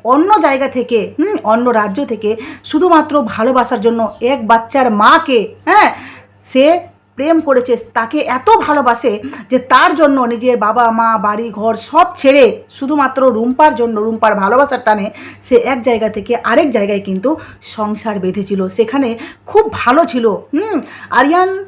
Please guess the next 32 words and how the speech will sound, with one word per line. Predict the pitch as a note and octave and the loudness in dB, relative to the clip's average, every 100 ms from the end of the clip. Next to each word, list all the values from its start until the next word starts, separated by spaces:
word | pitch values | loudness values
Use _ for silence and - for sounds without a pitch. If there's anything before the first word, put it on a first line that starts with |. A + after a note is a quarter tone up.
| - | -8
সবসময় | - B3 G4 G#4+ | -2 -2 2 2
বলতো | D4 D4+ D4+ B3 | 4 2 2 0
যে, | A#3+ | 0
"তুমি | C4 C#4 D#4 | -2 -2 -2
সব | - C4+ C#4 | -2 -4 -4
সময় | C4 B3 C#4+ | -4 -4 -4
সেজে | - A#3+ | -4 -2
গুজে | A#3 A3+ | 0 0
থাকবে, | A#3 A3+ | -2 -4
তোমাকে | A3 A3+ A#3 | -4 -4 -4
বেশি | A#3 A#3 | -6 -6
কাজ | G3 G3 | -6 -4
করতে | G#3+ G#3 | -6 -4
হবে | G#3 G#3 | -4 -2
না।" | F#3+ - - - | -6 -8 -14 -2
তোমরা | C#4+ E4 E4+ D#4 | 2 6 6 4
অনেক, | C#4 F#4 - - | 2 2 0 -4
আহ, | C4 A#3+ A#3 A#3 A3+ | 0 2 4 2 0
এই | B3 | 0
যে | A#3+ A3 | 4 4
রুম্পার | A#3+ B3+ C4+ | 2 0 0
চ্যানেলে | C4 B3 B3 A3+ | 0 -2 -2 -2
শর্ট | - A3+ | 0 0
ভিডিওতে | A3+ A#3+ A#3+ A#3+ | 0 -2 0 0
তোমরা | A#3 A3+ A3 G#3 G#3 D4+ C#4 F#3+ | -2 -2 -2 -4 -8 -12 -12 0
দেখতে | G#3+ A3 | 0 0
পাবে | A#3 G#3+ G#3+ G3+ | 0 2 2 4
বা | G#3+ | 4
ব্লগ | G3 A3 A#3 | 4 4 4
ভিডিওতেও | G#3+ G#3+ A#3+ B3+ | 0 -2 0 -2
শুনতে | - A3 A#3 | -4 -4 -2
পাবে | G3+ F#3 | -2 -4